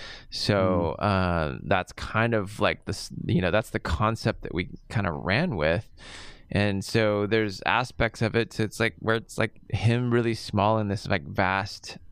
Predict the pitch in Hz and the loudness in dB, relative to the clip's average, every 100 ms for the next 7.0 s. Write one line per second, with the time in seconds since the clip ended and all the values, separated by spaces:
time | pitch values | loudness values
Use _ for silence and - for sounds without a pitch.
0 | - 107 107 104 98 101 95 131 - - | -2 0 2 2 2 0 0 0 -2 -6
1 | - - - 87 90 90 98 - - - | -6 -6 -6 0 0 0 -2 -6 -4 -2
2 | 92 - 113 104 107 98 90 - 90 78 | -2 -2 -2 2 2 0 0 2 2 2
3 | 85 - 82 85 87 65 - 104 104 98 | -2 -2 0 2 2 -2 -4 -2 -2 0
4 | 117 104 90 - 127 113 110 92 117 160 | 0 0 0 0 2 4 4 2 0 -2
5 | 90 87 90 - - 123 117 - 67 - | -2 0 -2 -2 0 2 2 0 -4 0
6 | 87 92 85 - - - 117 120 110 104 | 2 2 -2 -8 -8 0 4 4 4 0